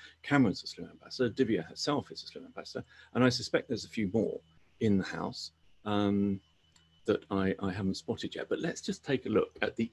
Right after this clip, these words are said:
end of this partial phase. So this is called, um, fourth contact in a solar eclipse. Um, so the, the first contact is when the, the moon shadow first starts to eat into the sun. That's first contact.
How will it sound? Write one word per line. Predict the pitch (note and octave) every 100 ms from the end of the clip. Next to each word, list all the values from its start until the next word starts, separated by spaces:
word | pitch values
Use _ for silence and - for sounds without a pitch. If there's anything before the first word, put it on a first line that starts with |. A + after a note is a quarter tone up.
| -
end | C3+ D3+ D#3
of | C#3
this | B2+
partial | - - G#2+ G#2 G#2+
phase. | B2 F#2+
So | C#3
this | F#3 -
is | -
called, | - D3 B2+ - - - -
um, | A2+ A2+
fourth | G2+ C#3+ B2+ -
contact | A2 G2 D3 - _ _ _ _ _ -
in | G#2+ G#2+ G#2 G2
a | -
solar | - A2 G2
eclipse. | F#2+ B2 - - - - - _ _ -
Um, | G2+ G2+ G2+ G2+ G2 _ _ _ _
so | - A#2
the, | G#2+ A2 - -
the |
first | - F#3 G3 F#3+
contact | - F#2 - A2 - - -
is | A2 A2
when | A2+ A2 G2+ - _ _ _ -
the, | A2+
the | G#2+ G#2
moon | A2 A#2 G#2
shadow | G2 A2+ G#2+ G2
first | - - A#2 C3+ B2 - - - - - - -
starts | - G#2 G2+ - -
to | G#2 -
eat | A2 G2+ G2
into | F#2 -
the | -
sun. | - F#2
That's | A#2 -
first | A#2 G2+ -
contact. | - - G#2+